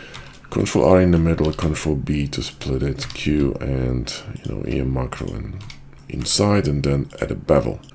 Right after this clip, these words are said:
All right, guys, so now what we wanna do is we wanna add some screws here. So, uh, asset loader and go to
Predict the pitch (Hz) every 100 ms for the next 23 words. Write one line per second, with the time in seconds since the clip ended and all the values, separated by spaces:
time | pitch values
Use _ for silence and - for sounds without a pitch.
0 | - 98 95 85 82 - 90 92 101 101
1 | 87 87 80 78 71 117 110 95 - 82
2 | 73 - 71 69 - - 85 - - 73
3 | 65 - - 67 65 - - - - -
4 | - - - 73 - - - 73 - 73
5 | 67 64 65 67 - 80 69 69 65 64
6 | 71 69 - - 67 65 -